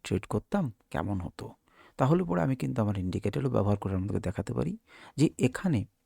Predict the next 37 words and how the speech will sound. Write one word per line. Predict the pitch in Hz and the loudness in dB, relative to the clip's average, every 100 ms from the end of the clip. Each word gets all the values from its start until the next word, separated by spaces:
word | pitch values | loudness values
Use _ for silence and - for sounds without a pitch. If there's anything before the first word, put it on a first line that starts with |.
| _ _ _ - | _ _ _ -6
আমাদের | 107 98 101 | -2 2 0
বাইং | 78 73 101 101 | 0 0 0 0
ছিল, | - 135 208 _ _ _ _ _ - | 2 2 0 _ _ _ _ _ -4
এখানে | 104 - 95 85 | -4 0 -2 -2
সেলিং | - 82 95 98 | -2 -2 -2 -4
আছে, | 101 - 220 _ _ - - | -6 -4 -4 _ _ -20 -4
বা | 117 - | -2 2
এটা | 113 156 | 2 2
থাকলে | 160 - - 98 | 0 -2 -4 -4
আমরা | 92 98 | -2 -4
এটা | 82 _ - | -6 _ 0
করতে | 110 - - | 0 0 -8
পারি। | - - _ _ _ _ _ - - - | -8 -14 _ _ _ _ _ -20 -14 0
বা | 147 160 95 _ _ _ - | 4 6 4 _ _ _ 0
এই | 160 _ | 0 _
টোটাল | - 196 277 320 269 | 0 2 4 6 6
যে | 220 | 4
বিষয়টা | 123 107 - 143 113 | 4 2 0 0 0
আপনারা | 104 95 | 0 -4
শুনলেন, | - - 104 98 82 67 - - | -4 0 2 2 -2 -8 -10 -2
এই | 160 | 2
বিষয়ের | 131 123 95 | 2 2 -2
উপরে | 92 101 | -2 0
আপনার | 82 - 135 113 | 0 2 4 4
মতামত | 95 - 85 - - | 4 0 -2 -4 -8
কী? | - - _ - | -18 -18 _ 0
আপনারাও | - - 107 156 | 0 4 2 2
তো | 180 | 0
অনেক | 151 147 | 0 -2
কিছু | 135 143 | -2 -2
ভিডিও | 113 107 117 | 0 2 4
দেখছেন, | 110 - - 202 165 _ - _ _ - - | 2 -2 0 0 0 _ -20 _ _ -14 -2
তো | 156 | 0
এটা | 180 - | 0 2
কী | 214 | 2
করা | 208 107 101 | 4 6 6
উচিত, | 92 90 - | 2 -2 -8